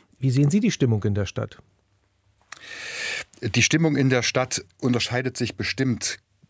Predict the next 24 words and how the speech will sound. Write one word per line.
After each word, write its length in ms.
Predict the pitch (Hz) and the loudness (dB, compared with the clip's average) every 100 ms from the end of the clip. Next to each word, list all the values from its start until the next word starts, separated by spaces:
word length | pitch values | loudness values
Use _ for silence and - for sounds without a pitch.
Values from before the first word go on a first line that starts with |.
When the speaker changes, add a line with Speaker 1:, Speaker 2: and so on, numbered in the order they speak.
| _ _ - | _ _ -4
Speaker 2:
gar 180 | 104 | -2
nicht 160 | 107 - | -2 -4
grundlegend 560 | - 110 104 98 92 90 | -4 -4 -2 -2 -2 -6
von 580 | 104 95 92 92 90 - 107 | -4 -2 -2 -4 -8 -8 -4
der 140 | 95 95 - - | -2 -4 -8 -8
Stimmung 340 | - 123 113 | -2 0 0
in 160 | 104 90 - | -2 -6 -10
vielen 380 | - 147 123 | -4 -2 0
anderen 340 | - 113 104 92 | -2 -2 -2 -2
deutschen 360 | 90 90 - | -4 -4 -4
Städten. 420 | 90 - 85 73 71 - - - - | -6 -6 -8 -8 -12 -14 -14 -12 -4
Wir 140 | 113 | -2
haben 280 | 120 117 104 | -2 -2 -2
am 200 | 95 107 | -2 -4
Theater 420 | - - 98 110 | -4 -4 -4 -4
zum 220 | - 101 | -6 -6
Beispiel 500 | 92 95 - 107 - 107 | -4 -4 -2 -4 -4 -8
noch 220 | 113 - | -8 -6
keine 320 | - 101 131 | -4 -2 -2
direkte 420 | - 92 92 - | -4 -6 -6 -8
Beeinflussung 880 | 90 82 87 87 90 87 82 85 82 | -6 -8 -4 -4 -2 -4 -4 -4 -6
politischer 580 | - 95 - 101 - - | -6 -4 -4 -4 -4 -4
Art, 300 | 90 92 - | -4 -6 -12
irgendwelcher 760 | - 107 107 92 95 95 95 | -6 -4 -4 0 -2 0 0